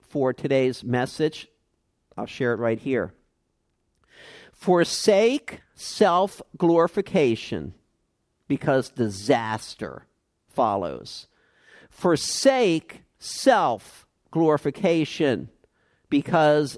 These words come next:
disaster follows. How can you,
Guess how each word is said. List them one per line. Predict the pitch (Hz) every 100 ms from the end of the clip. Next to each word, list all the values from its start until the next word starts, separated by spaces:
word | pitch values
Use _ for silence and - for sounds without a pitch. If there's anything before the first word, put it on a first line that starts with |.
| _ 123
disaster | 139 117 127 139 139 147 - - 151 131 123 120 - _ _ _ _ _ _ _
follows. | - 147 117 104 78 64 - - - _ _ _
How | - 233 269 311 294
can | 262 254 208 190 185 -
you, | 180 233 135 71